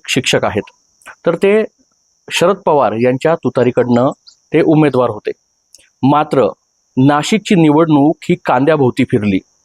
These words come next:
विशेष करून दिंडोरीची. कुणाला याचा फटका बसला, कोण पुढे आलं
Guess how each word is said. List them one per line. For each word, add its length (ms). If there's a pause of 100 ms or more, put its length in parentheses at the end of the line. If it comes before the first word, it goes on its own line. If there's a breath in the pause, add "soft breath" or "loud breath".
(160)
विशेष 240
करून 320
दिंडोरीची. 560 (560 loud breath)
कुणाला 360
याचा 300
फटका 280
बसला, 440
कोण 360
पुढे 240
आलं 340